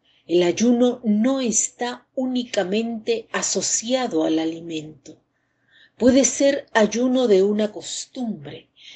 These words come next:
de una comodidad, del tiempo que dedicamos al deporte, a un hobby, a escuchar música, etcétera. En el ayuno no nos privamos de algo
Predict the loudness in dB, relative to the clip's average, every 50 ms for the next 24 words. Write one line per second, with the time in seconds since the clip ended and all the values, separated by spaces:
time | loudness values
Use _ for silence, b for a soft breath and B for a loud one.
0 | B B 4 6 8 8 8 6 2 -2 -2 -4 -6 -4 -4 -2 -2 -2 -6 -10
1 | -12 -12 -16 -16 -8 -8 -6 -6 -6 -10 -12 _ _ _ _ _ b b b b
2 | b b 4 6 8 8 8 4 -4 _ -6 -2 0 0 0 -2 -2 -4 -6 -4
3 | -2 -2 -2 0 -2 -2 -4 -8 -8 -2 0 0 0 0 -2 -4 -6 -8 -8 -10
4 | -10 _ -8 -4 -4 -4 0 0 0 0 0 -4 -4 -4 -4 -4 -8 -10 -16 _
5 | -20 -20 -20 _ _ _ _ _ -6 -2 0 0 2 0 0 -2 -6 -12 -8 -6
6 | -4 -4 -4 -6 -8 -10 -12 -16 _ _ _ -6 -4 -2 -2 -4 -4 -8 -10 -10
7 | -8 -6 -6 -4 -4 -4 -4 -2 -2 -2 -2 -4 -4 -6 -6 -8 -12 -16 -20 -20
8 | -20 -20 _ _ -8 -8 -8 -10 -10 -8 -8 -10 -10 -12 -12 -12 -12 -14 _ _
9 | _ _ _ _ _ _ _ _ _ _ _ _ _ _ b b b b b b
10 | b b b b b _ -2 -2 0 0 0 2 2 0 0 0 0 0 0 0
11 | -2 -4 -6 -10 -16 _ _ -8 -6 -2 -2 0 0 -2 -2 -4 -6 -8 -10 -10
12 | -10 -8 -8 -4 -4 -2 -2 0 -2 -2 -4 -6 -8 -10 -8 -6 -4 -4 -2 -2
13 | -2 -2 -2 -4 -6 -8 -10 -12 -14